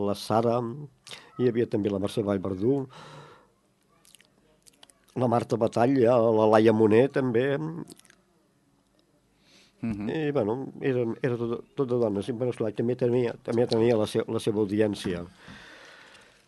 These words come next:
Speaker 2: Bé, em, a-, ara seguim, eh, Quim? Sí, sí,
Speaker 1: Sí, sí,
Speaker 2: per-,
Speaker 1: sí,
Speaker 2: perquè,
Speaker 1: sí.
Speaker 2: perquè ja en, en volem, volem repassar molts, però també volíem parlar uns minuts, eh, amb una...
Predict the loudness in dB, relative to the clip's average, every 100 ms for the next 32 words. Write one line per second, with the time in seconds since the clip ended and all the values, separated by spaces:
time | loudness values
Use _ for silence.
0 | _ -20 -20 -20 _ 0 2 2 -4 -4
1 | -2 -2 -2 0 0 2 2 2 -2 0
2 | 0 0 -2 -4 0 2 4 4 2 4
3 | 2 4 4 4 2 0 0 2 2 2
4 | 2 2 4 2 4 4 6 6 4 0
5 | 2 4 4 2 2 4 4 2 2 2
6 | 4 2 2 2 2 2 -2 -8 0 4
7 | 4 4 4 4 2 2 0 2 2